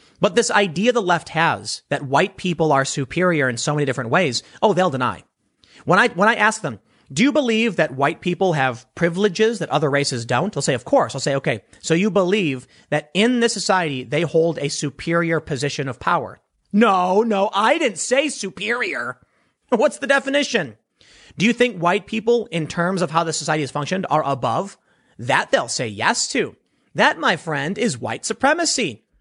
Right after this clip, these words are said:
They're not. The only difference is that they think they need to end it. But I don't think they really do. I don't. The policies they propose, the things they're enacting,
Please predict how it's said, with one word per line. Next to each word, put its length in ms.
They're 180
not. 400
The 80
only 180
difference 400
is 60
that 140
they 100
think 260
they 100
need 140
to 180
end 320
it. 220
But 80
I 80
don't 160
think 140
they 100
really 220
do. 120
I 60
don't. 220
The 80
policies 540
they 120
propose, 600
the 80
things 340
they're 160
enacting, 460